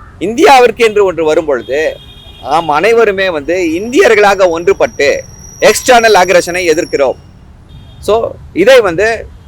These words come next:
அந்த இந்தியர் என்ற அந்த பெருமித உணர்வால் இதை நாம் செய்து கொண்டிருக்கிறோம். இதுதான் வந்து முக்கியம். அந்த மத இன வேறுபாடுகள் வந்து காணாம போயிடுச்சு இந்தியர்கள் என்று ஒன்றுபடும் பொழுது. நம்முடைய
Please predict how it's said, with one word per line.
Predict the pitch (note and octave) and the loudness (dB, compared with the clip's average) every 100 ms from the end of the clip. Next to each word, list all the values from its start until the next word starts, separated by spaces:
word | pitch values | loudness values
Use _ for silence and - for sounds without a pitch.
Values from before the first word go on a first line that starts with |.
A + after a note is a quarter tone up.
| - - - - - - | -20 -20 -20 -20 -20 -8
அந்த | D#3+ F3 E3 - | -4 0 -2 -2
இந்தியர் | E3 G#3+ B3+ A3 | -8 0 2 2
என்ற | G3 F#3 | 2 0
அந்த | E3+ | 0
பெருமித | - A3 A#3+ A#3+ G#3+ | 0 2 4 4 2
உணர்வால் | F#3 F3 A3 A#3+ A3+ A#3+ A#3 | 2 2 2 4 4 4 4
இதை | G#3+ | 2
நாம் | F#3+ F#3 | -2 -4
செய்து | F#3+ G3 | -2 -2
கொண்டிருக்கிறோம். | F3+ D#3 C#3+ C#3 A2+ - - - - - - - - - - | 0 -4 -2 -4 -4 -8 -20 -20 -20 -20 -20 -20 -20 -20 -10
இதுதான் | D#3 G#3 A3+ A3+ | 0 2 4 2
வந்து | F#3+ F3+ | 0 -2
முக்கியம். | D#3+ D#3+ D3+ - - - B2+ - - - - | -2 -6 -8 -8 -20 -20 -20 -20 -20 -20 -8
அந்த | E3 F#3 E3+ | -4 2 2
மத | G#2+ B2+ D3+ F3+ G#3+ B3 | 2 -4 -2 0 2 2
இன | G#3+ E3+ F#3+ G#3+ | 0 -2 -4 -4
வேறுபாடுகள் | F#3 D3 G3+ B3+ A3+ G3+ F3+ D#3+ C#3+ | -4 0 2 4 4 2 2 0 0
வந்து | C#3+ F3 G#3 G3+ - - - | -4 -8 -8 -10 -12 -20 -8
காணாம | D#3+ F3+ F3+ D3 | -4 -4 -4 -6
போயிடுச்சு | A#2+ - - - - - - - | -8 -12 -20 -20 -20 -20 -20 -12
இந்தியர்கள் | F#3 A3 G#3 F#3 | -10 0 0 2
என்று | F3+ D#3 D3+ | -2 -2 -6
ஒன்றுபடும் | D3+ D#3+ C3 G#2+ | -6 -6 -6 -8
பொழுது. | G2 F2 - - - - _ - - - - | -12 -14 -20 -20 -20 -20 _ -20 -20 -20 -10
நம்முடைய | D#3 A3 B3 A3+ G3 E3 | -6 -2 0 2 2 0